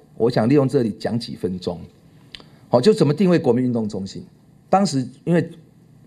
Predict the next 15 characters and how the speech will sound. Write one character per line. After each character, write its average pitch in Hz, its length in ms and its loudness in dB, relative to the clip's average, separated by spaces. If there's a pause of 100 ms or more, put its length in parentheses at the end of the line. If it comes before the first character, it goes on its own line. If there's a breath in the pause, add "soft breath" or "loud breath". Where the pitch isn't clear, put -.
(760 soft breath)
那 170 140 4
时 170 80 2
候 165 200 4 (240)
中 156 140 2
央 160 160 2
政 147 160 2
府 110 120 -6
有 87 100 -6
这 139 120 -6
个 117 80 -4
政 110 240 -2
策 107 160 -2
补 85 200 -8
助 101 200 -4
嘛， 80 140 -8